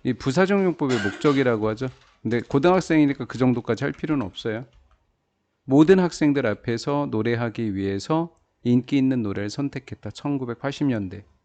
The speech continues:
칠공팔공 뭐 이런 느낌이죠. 진아의 가장 좋은 친구 은지가 녹화를 했다. 그 공연을 그녀의 휴대폰으로.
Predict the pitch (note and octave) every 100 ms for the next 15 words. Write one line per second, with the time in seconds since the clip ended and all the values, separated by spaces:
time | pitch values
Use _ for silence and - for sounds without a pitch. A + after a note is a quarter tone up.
0 | _ F3+ F3 E3+ D3+ C3 A#2+ G#2+ G2+ A2
1 | G2+ - G#2+ G#2+ D3 - _ _ _ _
2 | _ _ _ - - E3 F3+ F3+ F#3 F3+
3 | D3 C3 D3+ D3 D3+ C#3+ - C#3 C3+ A2
4 | A#2 B2 B2 A#2 G#2+ F#2+ - B2 A2+ B2
5 | - B2 G#2+ _ _ _ _ _ _ -
6 | - _ _ - C3+ B2+ B2 A2 F#2+ F#2+
7 | _ _ _ _ _ _ _ _ _ _
8 | _ _ _ _ C3 B2+ A#2+ - E3+ -
9 | A#2 G2+ G2